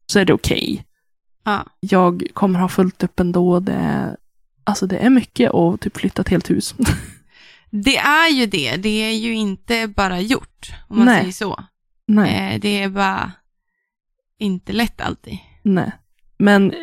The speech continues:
Speaker 1: jag, eh, kommer att uppdatera då och då vad som händer i min läsning.
Speaker 2: Ja, men det är bra.
Speaker 1: Ja. Vad har du för planer för sommar-,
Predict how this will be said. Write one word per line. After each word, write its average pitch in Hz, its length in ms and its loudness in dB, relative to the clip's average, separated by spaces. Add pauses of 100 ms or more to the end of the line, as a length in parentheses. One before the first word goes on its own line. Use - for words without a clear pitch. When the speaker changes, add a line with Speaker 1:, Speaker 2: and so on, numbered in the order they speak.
Speaker 1:
jag, 202 540 6
eh, 196 380 4
kommer 208 300 4
att 190 180 2
uppdatera 185 560 4
då 175 180 4
och 170 60 4
då 170 140 4
vad 170 140 4
som 185 120 2
händer 170 440 2
i 147 140 0
min 170 160 0
läsning. 175 560 -2 (640)
Speaker 2:
Ja, 214 200 2
men 214 140 -2
det 208 140 -4
är 196 40 -6
bra. 202 240 -6 (260)
Speaker 1:
Ja. - 220 -10 (440)
Vad 254 140 4
har 285 80 6
du 311 140 4
för 233 100 2
planer 190 320 4
för 196 100 0
sommar-, 180 580 0